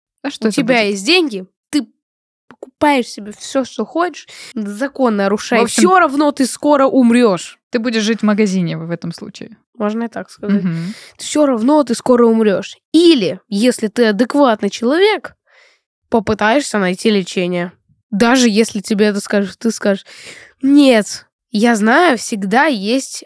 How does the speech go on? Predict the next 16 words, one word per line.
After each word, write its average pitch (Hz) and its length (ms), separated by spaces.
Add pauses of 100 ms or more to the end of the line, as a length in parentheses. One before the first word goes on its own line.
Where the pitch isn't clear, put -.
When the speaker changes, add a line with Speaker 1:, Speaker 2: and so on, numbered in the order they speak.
(120)
Speaker 2:
выход». 208 600 (280)
Speaker 1:
А 208 60
если 202 240
причина 202 500
это 214 240
Speaker 2:
Лечение 311 300
от - 160
спида, 196 440
от 214 100
рака 208 260
нашли, 262 480 (160)
значит, 247 420
от 233 160
моей 269 300
болезни 247 460
найдёте. 202 500